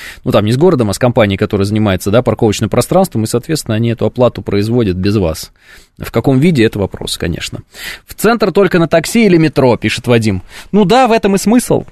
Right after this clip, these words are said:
На самом деле, в этом и смысл. Сделать так, чтобы ты, э, в центр на машине не приезжал просто, и всё. Просто не приезжал, потому что это невозможно дорого. А если уж ты приехал в центр на машине, значит, тебе прямо, ну, реально надо.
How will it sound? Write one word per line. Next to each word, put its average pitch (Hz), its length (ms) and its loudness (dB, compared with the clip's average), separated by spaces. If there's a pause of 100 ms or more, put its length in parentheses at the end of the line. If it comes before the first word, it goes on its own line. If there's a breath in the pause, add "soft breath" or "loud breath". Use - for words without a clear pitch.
(320)
На 110 120 -6
самом 110 220 -2
деле, 107 300 0 (120)
в 131 100 0
этом 127 220 0
и 139 40 2
смысл. 151 420 0 (160)
Сделать 131 380 0
так, 170 160 2
чтобы 117 280 -2
ты, 120 240 2
э, 107 320 -2
в - 80 -8
центр 123 340 0
на 113 120 -2
машине 113 340 0
не 101 100 -2
приезжал 113 480 2
просто, - 320 -4
и - 40 -2
всё. - 260 -8 (260)
Просто - 280 -6
не 110 120 0
приезжал, 90 460 0
потому 92 240 -8
что - 160 -6
это - 120 -8
невозможно 107 500 0
дорого. 92 380 0 (600 loud breath)
А 104 100 0
если 139 220 2
уж 127 80 -2
ты 117 80 -2
приехал 131 400 2
в - 40 -10
центр 117 280 -2
на 117 60 0
машине, 131 340 2
значит, 117 260 0
тебе 117 160 0
прямо, 123 260 2
ну, 127 200 4
реально 131 500 2
надо. 101 640 -4